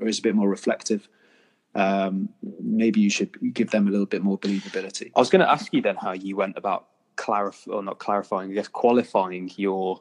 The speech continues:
Speaker 2: mentors, but actually when you're talking about the C E O of Spotify, I think you can safely assume that that person knows a thing or two about being a C E O and running a business.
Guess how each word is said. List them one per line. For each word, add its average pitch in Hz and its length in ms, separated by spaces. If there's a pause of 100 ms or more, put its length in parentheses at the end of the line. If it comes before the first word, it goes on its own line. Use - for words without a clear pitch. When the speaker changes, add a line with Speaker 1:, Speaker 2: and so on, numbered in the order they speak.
(140)
Speaker 2:
mentors, 104 640
but 107 120
actually 107 540 (320)
when 107 140
you're 104 80
talking 113 260
about 101 180
the - 60
C 101 300
E 98 40
O 95 80
of 90 60
Spotify, 95 640
I 98 80
think 98 220
you 101 100
can 95 200
safely 98 440
assume 101 400
that 87 80
that - 180
person 95 340
knows 95 200
a 92 60
thing 95 180
or 95 60
two 95 320
about 92 520
being 92 220
a 92 40
C 98 320
E - 60
O 95 140
and 95 100
running 95 240
a 92 60
business. - 600